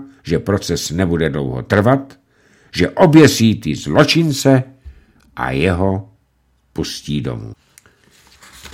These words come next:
Důvěřuji plně soudcům, mám strach výsledku.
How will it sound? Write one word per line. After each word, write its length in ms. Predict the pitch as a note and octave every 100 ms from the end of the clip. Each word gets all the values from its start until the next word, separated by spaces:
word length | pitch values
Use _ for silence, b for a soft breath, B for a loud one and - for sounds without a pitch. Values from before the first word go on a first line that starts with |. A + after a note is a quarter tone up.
| F2+
Důvěřuji 800 | D3+ A#3 G#3+ A3 G#3 G3+ G#3+
plně 400 | G3+ - G#3 G#3
soudcům, 960 | F#3+ - F#3+ F#3 - D2+ C#2 B1+ A#1+ A#1 A#1+ _ -
mám 260 | E2 D2+
strach 300 | C2+ - E2+
výsledku. 720 | G2 F2+ - D#2 - - C#2